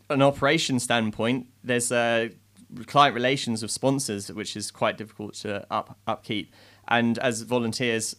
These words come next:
ourselves, we call ourselves volunteers in that project, we were doing it not paid. It was, it was quite difficult to outside our full-time jobs. But during the process, we met so many interesting people who have done incredible things, incredible climate solutions,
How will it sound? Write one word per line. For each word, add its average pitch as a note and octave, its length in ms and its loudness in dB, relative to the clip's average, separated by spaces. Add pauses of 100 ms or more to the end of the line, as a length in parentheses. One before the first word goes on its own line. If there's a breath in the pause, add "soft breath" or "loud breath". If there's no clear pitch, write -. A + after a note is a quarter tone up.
ourselves, A2 560 -2 (140)
we G#2+ 100 -8
call A#2+ 180 -4
ourselves G#2+ 260 -4
volunteers G#2+ 420 -6
in G#2+ 300 -8
that G2 200 -6
project, G#2+ 500 -6 (280 soft breath)
we A2+ 100 -2
were A2+ 60 0
doing A#2 280 2
it G#2+ 180 -2
not A#2+ 200 0
paid. G#2 420 0
It G2+ 80 -6
was, G#2 280 -8
it G#2 40 -6
was G#2+ 80 -8
quite B2 220 0
difficult A#2 320 -6
to A2+ 160 -2
outside G#2+ 340 -2
our G2+ 60 0
full-time G#2 400 -8
jobs. A2 340 -8 (440 soft breath)
But B2 160 2
during D#3+ 300 4
the C#3 80 2
process, D3 480 0
we A#2+ 180 0
met C3 300 2
so D#3 380 2
many C#3+ 240 2
interesting B2+ 680 -2
people A#2+ 360 -4
who A2 120 -4
have A2 240 -4
done A#2 340 2 (320 soft breath)
incredible C3+ 520 0
things, A2 500 -2
incredible B2+ 600 -4
climate B2+ 380 0
solutions, A2 800 -2